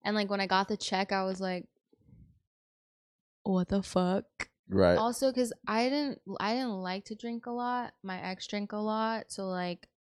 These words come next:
Speaker 1: oh my, when you add drinks to stuff, it just, like, skyrockets the,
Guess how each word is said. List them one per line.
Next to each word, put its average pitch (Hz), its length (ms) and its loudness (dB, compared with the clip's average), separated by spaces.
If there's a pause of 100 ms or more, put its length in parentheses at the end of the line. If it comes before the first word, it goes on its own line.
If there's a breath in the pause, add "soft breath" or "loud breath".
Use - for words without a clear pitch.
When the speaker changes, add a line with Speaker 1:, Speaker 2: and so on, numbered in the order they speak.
Speaker 1:
oh 196 140 -10
my, 175 200 -8
when 214 200 -2
you 254 200 -2
add 202 280 2
drinks 208 360 -6
to 247 120 0
stuff, 247 400 -2 (640)
it 226 120 0
just, 220 300 -4
like, 185 200 -2 (160)
skyrockets 196 1400 0
the, 180 420 -6